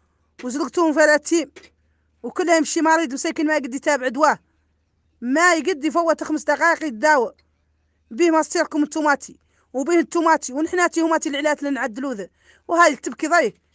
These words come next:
ما-، قبيل ما تعدل ذا. ما، ولا ما عدلته ما تمشيه، وإذا مشاته ما اللي جاه يق-، يحذفه، لأنه هذا ما فيه شي. هذا ولي لو بدوا المقاربة، وهذا لأنه عنها منتو-، م-، منتورة من خايم تاله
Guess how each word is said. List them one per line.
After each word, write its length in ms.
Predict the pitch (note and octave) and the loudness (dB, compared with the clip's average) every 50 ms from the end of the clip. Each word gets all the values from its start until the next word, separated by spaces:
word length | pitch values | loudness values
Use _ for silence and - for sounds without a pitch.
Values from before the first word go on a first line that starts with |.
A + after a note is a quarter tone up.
| _ _ _ _ _ - | _ _ _ _ _ -8
ما-، 160 | A#3 B3 B3+ | -6 -4 -4
قبيل 340 | B3 G#3+ G#3 D4+ D#4 C#4+ B3+ | -4 -2 0 0 0 2 2
ما 200 | C4+ D4 D#4 D4+ | 4 4 4 4
تعدل 460 | D4+ - B3 D4+ A#3 G3 C#4 C4 A#3+ | 4 2 -2 -2 0 0 -2 -2 -2
ذا. 120 | A#3 - - _ - _ _ _ _ _ _ - | -6 -8 -8 _ -20 _ _ _ _ _ _ -4
ما، 320 | C#4 D4+ D#4 D4 C4 C4 C4 C4 C4+ C4+ | -2 2 2 4 4 2 2 0 -2 -4
ولا 220 | C4+ C4+ D#4 D4+ D4 | 0 0 2 2 2
ما 320 | C#4+ C4 C4+ C4+ C4 C4+ | 0 0 -2 -4 -2 -2
عدلته 420 | B3+ C4 B3 A3+ E4+ - - - A#3 | -2 -2 -2 -2 -6 -8 -6 -8 -4
ما 120 | B3 C4+ | -2 -4
تمشيه، 520 | - - C4 B3+ - - - C#4 C#4 A3 _ _ _ _ _ _ _ - | -2 -2 -6 -8 -8 -6 -6 -6 -6 -6 _ _ _ _ _ _ _ -6
وإذا 200 | C4+ D4+ D#4 D4+ | -2 0 2 2
مشاته 440 | D#4 D4+ - - F4 D#4 D4+ - | 2 0 0 0 0 0 0 -2
ما 140 | A#3+ B3+ C4 | -4 -2 -2
اللي 340 | C4+ A#3+ B3+ B3+ B3 C4+ C#4 | -4 -4 -4 -8 -6 -6 -6
جاه 180 | A3+ B3 C4+ B3+ | -2 -2 -2 -2
يق-، 260 | B3 A#3+ A3 A#3+ A#3+ | -2 -4 -4 -4 -6
يحذفه، 400 | B3+ - C#4 B3 F#3+ F3 - F#3+ - _ _ _ _ _ _ _ _ _ _ _ - | -6 -6 -6 -10 -10 -12 -16 -18 -18 _ _ _ _ _ _ _ _ _ _ _ -6
لأنه 360 | G4+ F4+ F#4 F4+ F4 E4+ E4+ | -4 -2 0 2 4 4 4
هذا 120 | D#4 D#4 | 2 2
ما 160 | D4 D4+ D4+ | 2 2 0
فيه 180 | C#4+ - D4 C#4+ | 0 0 -2 -4
شي. 320 | - - - - G3+ F3 _ _ _ _ _ _ | -4 -6 -12 -14 -14 -18 _ _ _ _ _ _
هذا 220 | - F4+ F4+ F4+ | -2 0 2 2
ولي 200 | F4 E4 E4 D#4+ | 2 2 0 2
لو 120 | D4 D4+ D4 | 2 0 0
بدوا 160 | C4+ A3 D4+ | 0 -4 -4
المقاربة، 640 | C#4 D4 C#4+ C4+ - - C#4+ C#4+ C#4 B3 G3+ F#3+ F3+ _ _ _ _ _ | -2 -2 -2 -4 -2 0 2 2 2 0 -4 -10 -16 _ _ _ _ _
وهذا 440 | - E4 E4+ F4+ F4 E4 F4 - D4 | -2 2 4 6 6 6 4 2 0
لأنه 220 | C#4 C#4+ C#4+ D4 C#4+ | 0 0 0 0 0
عنها 260 | C4+ D4 C#4+ C#4 C#4+ | 0 0 0 0 0
منتو-، 380 | C#4 C4+ C#4 - - C#4+ - | -2 -2 -4 -6 -10 -14 -10
م-، 200 | B3 C4 B3 - A#3+ A#3+ A3 A3+ A#3 A3+ A3+ B3 | -8 -8 -8 -8 -10 -14 -14 -14 -14 -14 -10 -8
منتورة 440 | C4 C4+ B3+ _ - E4 F4+ D#4+ C#4+ | -8 -8 -8 _ -4 -2 0 0 0
من 180 | C4+ C4+ C4 B3+ | 0 -2 -4 -4
خايم 240 | - - C#4+ C4+ - | -4 -4 -4 -4 -4
تاله 400 | - C4+ B3+ B3 B3+ D#4+ G#4 | -4 -4 -4 -2 -2 -6 -8